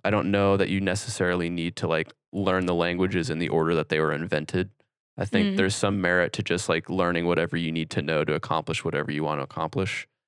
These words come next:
Speaker 2: Mm-hmm.
Speaker 1: So, like, some languages are super complex and there is a bit of a, a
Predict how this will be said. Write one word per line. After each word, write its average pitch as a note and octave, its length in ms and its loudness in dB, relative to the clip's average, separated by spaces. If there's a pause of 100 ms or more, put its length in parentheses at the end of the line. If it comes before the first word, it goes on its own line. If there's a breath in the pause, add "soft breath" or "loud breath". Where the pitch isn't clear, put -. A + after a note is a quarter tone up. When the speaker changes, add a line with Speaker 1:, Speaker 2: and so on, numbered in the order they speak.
(260)
Speaker 2:
Mm-hmm. G#3 160 2
Speaker 1:
So, D3 320 4
like, E2 180 0
some D3+ 240 2
languages A2 840 2
are F2+ 380 2
super A2 400 2
complex F#2+ 680 -2
and F2 120 -4
there E2 120 2
is E2+ 140 2
a F2+ 60 0
bit F#2 200 0
of F#2 120 0
a, E2 280 4 (280)
a B1+ 360 0